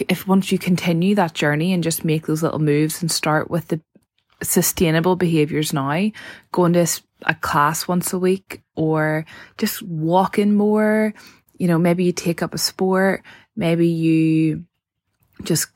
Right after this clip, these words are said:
you know, pay more attention to what you're eating and try and eat better and healthier foods and, you know, cut out some of the crap. Once you do those, okay, you might not lose two stone in two months, but you could definitely lose that two stone by the end of the year. Do you know what I mean? So I think it's important to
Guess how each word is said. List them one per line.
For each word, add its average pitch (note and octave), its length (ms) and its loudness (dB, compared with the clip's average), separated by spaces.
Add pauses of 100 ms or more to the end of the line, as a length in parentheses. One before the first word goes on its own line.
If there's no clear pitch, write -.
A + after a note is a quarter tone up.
(680)
you A3 80 4
know, E3+ 200 2
pay F#3+ 200 0
more F3 160 2
attention E3+ 560 0
to F3+ 160 -2
what E3+ 220 -2
you're E3 120 0
eating G3 400 0
and F3+ 160 -2
try E3+ 200 -2
and E3+ 160 -2
eat E3+ 180 -4
better D#3+ 240 2
and E3+ 180 2
healthier E3 440 0
foods E3+ 420 0
and, D#3 160 -6 (380)
you F#3 80 -2
know, D3+ 100 0
cut F3 220 0
out E3+ 100 0
some E3 160 -2
of D#3+ 80 0
the D#3 60 -4
crap. - 360 0 (920)
Once G#3 260 2
you A3+ 60 2
do G3 220 2
those, D#3+ 460 2
okay, D#3+ 440 0
you D3+ 220 -2
might F3 200 2
not D#3+ 160 0
lose D3+ 200 0
two - 160 -2
stone C#3+ 260 -2
in C#3 80 0
two C#3+ 160 -4
months, D#3 400 -2
but C#3+ 400 0 (1500)
you D#3+ 140 0
could - 220 -6
definitely F3 480 2
lose D3 120 0
that C#3+ 180 0
two - 160 -4
stone C#3 320 -4
by C#3 120 -4
the C#3 140 -2
end C3 120 -2
of C3 80 -6
the C3 80 -2
year. C3+ 360 -4
Do - 100 -6
you F#3 40 -2
know F#3 80 0
what F#3 100 0
I F#3 60 0
mean? A3 240 2
So - 180 2
I G3 100 2
think C4+ 260 0
it's - 220 -2
important E3 440 -2
to E3 200 -2